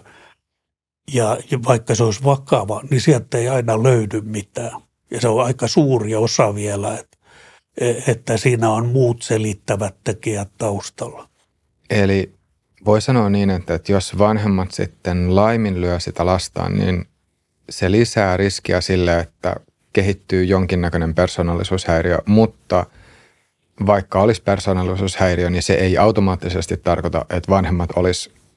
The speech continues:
Speaker 2: laiminlyönyt lasta millään tavalla.
Speaker 1: Joo, koska se, se saattaa olla, että se temperamentti on jo,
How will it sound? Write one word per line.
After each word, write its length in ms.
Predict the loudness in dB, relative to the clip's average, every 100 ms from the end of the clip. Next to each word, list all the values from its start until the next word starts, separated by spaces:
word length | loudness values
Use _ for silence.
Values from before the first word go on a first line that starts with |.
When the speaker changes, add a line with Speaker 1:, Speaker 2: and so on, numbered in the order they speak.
| 0
Speaker 2:
laiminlyönyt 500 | 2 2 2 0 2
lasta 300 | 0 0 -2
millään 280 | -2 -2 0
tavalla. 300 | 0 -2 -4 -10 _ _ 0
Speaker 1:
Joo, 680 | 6 6 6 0 -6 -10 _ _ -2
koska 320 | 0 2 2
se, 240 | 2 0 -2 _ -12 -10 -10 -14 -20 -10
se 140 | -2 0
saattaa 500 | 2 0 -2 2 4
olla, 300 | 2 0 -2
että 240 | -4 -4
se 100 | -2
temperamentti 1000 | 2 2 2 0 0 2 0 -2 -2 0
on 260 | 2 2 2
jo, 240 | 2 0